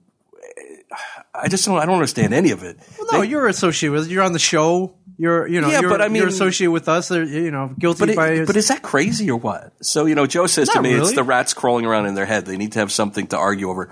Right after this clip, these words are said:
Speaker 1: I mean, they're on Cookman Avenue and they're running a comic book store.
Speaker 2: Yes.
Speaker 1: How is the foot traffic down there?
Speaker 2: Um, I, it's, it's, it's growing. It's not bad. It's not Red Bank, but
Speaker 1: You
Speaker 2: it's not bad.
Speaker 1: you think, no, dude, let's be realistic. It's Cookman Avenue.
Speaker 2: Sure.
Speaker 1: You, you got three months to really sell,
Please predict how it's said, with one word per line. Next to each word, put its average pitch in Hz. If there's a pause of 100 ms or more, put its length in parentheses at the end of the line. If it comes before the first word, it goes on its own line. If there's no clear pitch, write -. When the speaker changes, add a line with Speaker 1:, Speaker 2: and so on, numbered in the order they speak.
(120)
Speaker 1:
I 190
mean, 180
they're 180
on 175
Cookman 214
Avenue 151
and 101
they're 107
running 113
a 101
comic 120
book 92
store. 95
Speaker 2:
Yes. 117
Speaker 1:
How 165
is 170
the 147
foot -
traffic 90
down 87
there? - (760)
Speaker 2:
Um, 208
I, 277
it's, 349
it's, - (220)
it's 214
growing. 170 (140)
It's -
not 240
bad. 160
It's -
not 170
Red 202
Bank, 127
but 127
Speaker 1:
You 120
Speaker 2:
it's 143
not 139
bad. 110
Speaker 1:
you 160
think, 143 (200)
no, 82
dude, 95
let's -
be 143
realistic. 95
It's -
Cookman 208
Avenue. 190 (160)
Speaker 2:
Sure. -
Speaker 1:
You, 160
you 117
got 117
three 147
months 139
to 117
really 113
sell, -